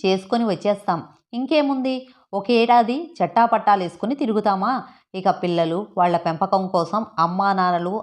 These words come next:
అత్తమామల రాకపోకలు, ఇల్లు కొనుక్కోవటం, గ్రీన్ కార్డ్ ప్రయత్నాలు, స్నేహితుల నెట్వర్కింగ్,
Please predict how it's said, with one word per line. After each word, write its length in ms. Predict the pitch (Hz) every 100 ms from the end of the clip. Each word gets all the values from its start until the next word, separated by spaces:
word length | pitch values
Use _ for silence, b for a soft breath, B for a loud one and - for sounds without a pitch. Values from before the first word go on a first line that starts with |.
| -
అత్తమామల 560 | 160 - 202 185 180 170
రాకపోకలు, 760 | 143 147 160 156 151 151 147 147 b b _
ఇల్లు 200 | 214 247
కొనుక్కోవటం, 760 | 302 277 269 262 240 247 254 175
గ్రీన్ 280 | 160 226 247
కార్డ్ 240 | 240 233 -
ప్రయత్నాలు, 560 | 170 165 170 185 175 202 220 B B
స్నేహితుల 560 | _ 226 247 285 285 269
నెట్వర్కింగ్, 640 | 180 160 180 160 185 165